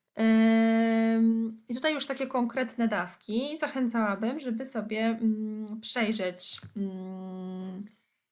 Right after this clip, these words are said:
e, czym się charakteryzują te choroby i, i jak dobrać odpowiednią, e, odpowiednią ilość,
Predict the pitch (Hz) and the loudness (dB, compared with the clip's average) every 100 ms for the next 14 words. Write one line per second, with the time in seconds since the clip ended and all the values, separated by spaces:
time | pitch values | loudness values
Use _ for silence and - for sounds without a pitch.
0 | _ - 185 185 180 180 175 175 202 226 | _ -4 -2 0 0 -2 -2 -4 -6 -2
1 | 269 233 226 226 220 220 220 220 202 202 | 0 2 4 4 2 0 0 2 0 -4
2 | 196 190 175 180 240 285 262 262 240 254 | -6 -6 -6 -4 -2 -2 0 -2 0 2
3 | 262 240 226 214 214 208 220 226 214 208 | 2 2 0 -2 0 0 0 -4 -6 -6
4 | 196 190 190 190 185 185 185 185 185 - | -4 -6 -4 -6 -4 -4 -4 -6 -10 -10
5 | 185 180 175 208 214 196 190 185 190 185 | -10 -8 -6 -8 -8 -8 -6 -8 -8 -10
6 | 185 180 180 202 185 175 180 - - - | -8 -6 -8 -8 -4 -4 -4 -10 -18 -20